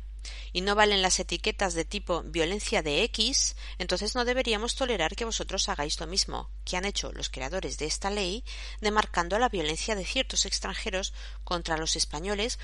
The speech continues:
como un tipo específico de violencia o como la más ofensiva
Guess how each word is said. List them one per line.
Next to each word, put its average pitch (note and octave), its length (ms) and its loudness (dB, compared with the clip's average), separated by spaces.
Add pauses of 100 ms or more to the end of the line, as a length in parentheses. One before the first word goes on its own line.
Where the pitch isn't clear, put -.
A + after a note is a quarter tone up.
(140)
como F3 220 -4
un G3 100 -4
tipo G#3+ 200 -4
específico - 600 -4
de F#3 100 0
violencia G3 600 0 (240)
o - 80 -6
como D#3+ 240 0
la C#3+ 100 -2
más F3 240 6
ofensiva A3 720 2